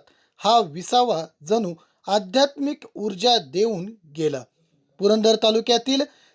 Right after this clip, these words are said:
संत सोपान काका महाराजांच्या पालखीचा हा शेवटचा मुक्काम असून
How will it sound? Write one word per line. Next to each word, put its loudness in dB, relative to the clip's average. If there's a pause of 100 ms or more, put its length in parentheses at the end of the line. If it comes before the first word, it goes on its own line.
(120)
संत -2
सोपान 0
काका 2
महाराजांच्या 0
पालखीचा 0
हा 0
शेवटचा 0 (500)
मुक्काम -2
असून -8